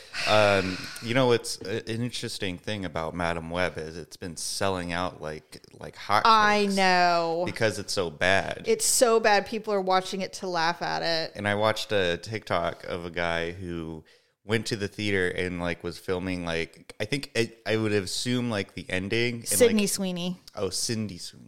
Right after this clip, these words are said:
Speaker 2: Sydney.
Speaker 1: Sydney. Sydney.
Speaker 2: Yes, go ahead.
Speaker 1: Um,
Speaker 2: So he was in a theater
Speaker 1: he wa-,
Speaker 2: watching
Speaker 1: he was,
Speaker 2: the ending?
Speaker 1: he was in the theater. He wasn't, like, filming. Well, he was filming the screen,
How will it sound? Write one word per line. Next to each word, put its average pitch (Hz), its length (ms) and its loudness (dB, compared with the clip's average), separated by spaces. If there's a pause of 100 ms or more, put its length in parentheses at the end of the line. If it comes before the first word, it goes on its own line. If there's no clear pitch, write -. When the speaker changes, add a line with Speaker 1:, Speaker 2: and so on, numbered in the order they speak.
(100)
Speaker 2:
Sydney. 190 680 0
Speaker 1:
Sydney. 107 400 2
Sydney. - 260 -4
Speaker 2:
Yes, - 140 -10
go 175 140 -4
ahead. 165 180 -6 (160)
Speaker 1:
Um, 90 480 2
Speaker 2:
So 214 180 2
he 220 140 0
was 202 140 4
in 196 100 2
a 190 40 -2
theater 196 300 2
Speaker 1:
he 190 60 4
wa-, 190 80 8
Speaker 2:
watching - 160 0
Speaker 1:
he 131 60 6
was, 131 100 4
Speaker 2:
the - 80 2
ending? 196 280 -4
Speaker 1:
he 139 100 -2
was 151 120 0
in 151 100 0
the 117 100 2
theater. 117 240 2
He 117 120 2
wasn't, 135 220 4
like, 101 180 0 (280)
filming. 117 580 0
Well, 120 240 4
he 123 160 0
was 123 300 4
filming 110 360 0
the 90 60 -8
screen, 92 680 -4